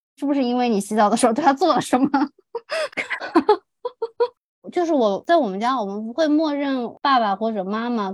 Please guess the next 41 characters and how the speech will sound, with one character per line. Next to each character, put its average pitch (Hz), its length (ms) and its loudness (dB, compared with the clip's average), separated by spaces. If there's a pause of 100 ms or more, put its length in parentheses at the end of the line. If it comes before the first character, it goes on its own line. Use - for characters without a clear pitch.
更 262 160 2
擅 254 260 0
长 190 540 -8
或 220 180 -2
者 196 140 0
更 262 180 2
适 285 240 -2
合 202 160 -2
去 190 160 -4
做 190 460 -4
某 180 140 -8
件 185 160 -8
事 190 160 -6
情， 185 200 -10 (380)
就 254 100 -4
是 233 60 2
你 214 140 4
做 320 180 2
的 247 240 4
不 277 140 -2
好 202 280 -2
或 233 120 -4
者 226 100 0
孩 185 160 -2
子 240 100 -8
不 240 120 -6
接 262 180 0
受， 277 160 -2
那 269 140 2
肯 226 200 -2
定 247 160 2
是 269 120 0
因 254 120 0
为 254 120 2
你 240 160 2
的 214 80 0
原 220 260 0
因， 233 360 -2
<laughs> - 180 -20
这 320 80 4
个 262 100 10